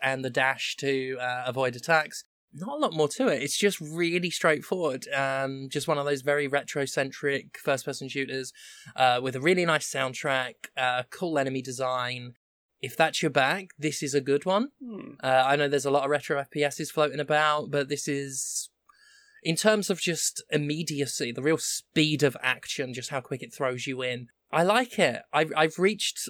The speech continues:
Speaker 1: a tough boss that I've stopped for my patience's sake,
Speaker 2: <laughs>
Speaker 1: but I've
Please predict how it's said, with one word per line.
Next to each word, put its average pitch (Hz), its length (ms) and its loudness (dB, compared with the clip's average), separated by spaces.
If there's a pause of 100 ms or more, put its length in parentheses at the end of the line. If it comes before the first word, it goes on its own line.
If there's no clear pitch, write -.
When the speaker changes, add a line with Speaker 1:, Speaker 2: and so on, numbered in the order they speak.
Speaker 1:
a 156 180 8
tough - 340 -2
boss 151 440 2
that 139 160 4
I've 131 240 4
stopped - 440 -2
for - 160 -6
my 127 440 2
patience's 180 640 0
sake, 202 320 6 (260)
Speaker 2:
<laughs> - 420 -8
Speaker 1:
but 160 220 6
I've 160 300 6